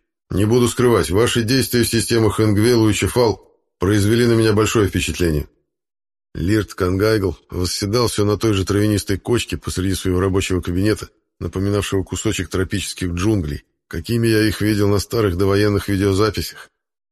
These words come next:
«Вы сохранили нам флот и добились даже большего, чем то, на что мы рассчитывали». «Это не только моя заслуга», —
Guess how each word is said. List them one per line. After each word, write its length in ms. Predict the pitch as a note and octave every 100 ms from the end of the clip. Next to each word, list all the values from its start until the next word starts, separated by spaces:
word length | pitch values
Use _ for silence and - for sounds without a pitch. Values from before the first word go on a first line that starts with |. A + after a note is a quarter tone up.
| _ _ _ _ _
«Вы 260 | D#2+ F2 C3
сохранили 580 | B2+ B2 A#2 A#2 B2+ B2
нам 220 | A#2+ A#2
флот 420 | - A#2+ C#3 -
и 100 | G#2
добились 440 | F#2+ A2 A#2 A#2+ G#2
даже 260 | A#2 A2
большего, 480 | A2 C3 B2 A2+ G#2+
чем 200 | A2+ G#2
то, 120 | A2
на 100 | G2+
что 140 | G2 G2+
мы 120 | G2+
рассчитывали». 580 | G2+ - F#2+ E2 C#2+ - _ _ _ _ _ _ _ _ _ -
«Это 260 | B2+ B2+ B2
не 120 | C3
только 280 | D#3 B2+ A2
моя 240 | G#2 G2+
заслуга», — 460 | G2+ - G2+ D#2+